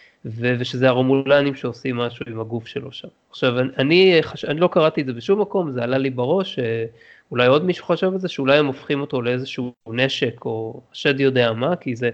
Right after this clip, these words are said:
כש-, הר-, עם מה שאמרנו קודם, שכאילו רואים אותם, את הרומולנים שומרים על, אה, אסירים שהם כאילו דיבורגיפייד, מה שאמרת קודם,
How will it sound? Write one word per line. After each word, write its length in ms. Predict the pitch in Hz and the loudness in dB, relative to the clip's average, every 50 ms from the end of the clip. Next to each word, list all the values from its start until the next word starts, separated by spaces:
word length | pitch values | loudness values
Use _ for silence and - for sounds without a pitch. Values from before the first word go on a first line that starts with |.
| 117 - - - - - - - - - - - | -4 -8 -20 -20 -20 -20 -18 -18 -20 -20 -20 -8
כש-, 120 | - - 135 135 - - - - | -2 -2 0 0 -2 -6 -10 -4
הר-, 180 | - 143 143 - - | -2 0 0 0 0
עם 120 | - 143 | 0 0
מה 80 | 151 160 | 0 2
שאמרנו 360 | - 196 175 170 170 160 143 | 4 4 4 4 4 2 2
קודם, 280 | - - 165 160 165 156 | 2 2 2 2 2 -2
שכאילו 400 | - - 135 - - 123 123 120 | -6 -6 -6 -6 -6 -6 -4 -2
רואים 260 | 113 123 127 131 143 | 0 0 2 2 2
אותם, 280 | 151 151 139 120 117 117 | 2 0 0 -2 -2 -4
את 140 | 117 - | -6 -4
הרומולנים 720 | 120 113 110 113 120 110 120 120 120 120 135 139 139 131 127 | -2 -2 -2 -2 -4 -4 -6 -6 -2 0 0 0 0 0 -2
שומרים 500 | - - 123 113 113 117 123 127 127 127 | -4 -4 -4 -2 0 0 0 0 0 0
על, 180 | 123 120 120 | -2 0 0
אה, 540 | 117 113 110 110 110 110 110 117 131 - 135 | 0 0 -2 -2 -4 -4 -4 -6 -6 -8 -8
אסירים 440 | 117 - - 135 123 127 135 135 127 | -12 -8 -4 -2 0 2 2 2 2
שהם 180 | 131 - 117 113 | 0 -4 -6 -4
כאילו 360 | - 139 131 131 135 135 127 | -2 -2 0 2 2 0 0
דיבורגיפייד, 920 | 113 120 135 135 127 135 135 135 143 147 160 131 - - 160 165 170 156 | 2 4 2 4 4 4 4 4 2 0 -2 -2 2 4 4 4 4 2
מה 100 | 139 135 | 0 -4
שאמרת 360 | 131 - 151 147 156 156 156 | -2 -2 -2 0 0 -2 -4
קודם, 360 | - - - 180 175 196 196 | -4 -4 -4 0 0 0 0